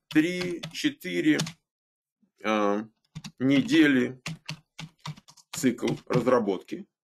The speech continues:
Цикл, э, называется спринт. По-английски спринт. Спринт — это цикл. А вот две недели — это очень, очень распространенный цикл. Значит, ставятся задачи, да, значит, э,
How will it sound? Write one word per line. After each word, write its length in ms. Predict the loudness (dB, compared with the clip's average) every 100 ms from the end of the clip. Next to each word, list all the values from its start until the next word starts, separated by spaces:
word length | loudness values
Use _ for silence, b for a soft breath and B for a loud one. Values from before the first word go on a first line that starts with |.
| _ -16 -16 _ -8
Цикл, 440 | -4 -2 -4 -8 -12 _ _ -12 -4
э, 120 | -2
называется 480 | -2 2 2 2 -4
спринт. 640 | -2 0 0 -2 -18 -20 _ _ _ _ -18 -18 -14
По-английски 500 | -14 -10 -12 -12 -16
спринт. 500 | -16 -10 -10 -10 -12 -12 -14 -16 -18 -18 _ _ -16 -16 -20 _ _ _ -20 _ _ _ _ _
Спринт — 380 | -4 4 4 4
это 180 | 2 0
цикл. 240 | 0 2
А 100 | 2
вот 320 | 2 2 0 4
две 160 | 4
недели — 340 | 6 4 6 6
это 160 | 6 4
очень, 280 | 2 -2
очень 280 | -2 -2 -2
распространенный 760 | -6 -4 -8 -2 0 0 -2 -4
цикл. 300 | -8 -14 -20 _ _ _ _
Значит, 400 | 0 2 0 -2 -18 _ _ -4
ставятся 520 | 0 2 2 2 0
задачи, 520 | 2 2 0 0 -4 -6 -6 -4
да, 280 | -4 -4 -12
значит, 360 | -8 -6 -4 -8 -4
э, 420 | 4 6 6 4